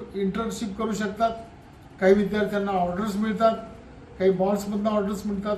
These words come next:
कंपन्यांच्या ऑर्डर्स मिळतात. आणि मला अत्यंत आनंद याच्यासाठी होतो की, दहावी नंतर दोन वर्षाच्या अभ्यासक्रमामध्ये दोन वर्षामध्ये विद्यार्थी आर्थिकदृष्ट्या सक्षम होतात,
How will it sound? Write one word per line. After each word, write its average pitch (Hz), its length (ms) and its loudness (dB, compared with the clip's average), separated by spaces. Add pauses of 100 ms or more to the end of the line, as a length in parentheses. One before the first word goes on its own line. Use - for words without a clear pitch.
(120)
कंपन्यांच्या 208 500 -2
ऑर्डर्स 202 340 -2
मिळतात. 202 340 0 (760)
आणि 240 160 -2
मला 254 600 2 (120)
अत्यंत 247 400 -6
आनंद 226 400 0
याच्यासाठी 196 440 -2
होतो 156 200 -2
की, 247 280 -6 (600)
दहावी 190 340 6
नंतर 254 500 0 (120)
दोन 196 320 2
वर्षाच्या 208 500 -2
अभ्यासक्रमामध्ये 190 960 0 (760)
दोन 254 300 4
वर्षामध्ये 240 680 2 (960)
विद्यार्थी 240 600 0
आर्थिकदृष्ट्या 226 800 0
सक्षम 226 420 2
होतात, 190 300 0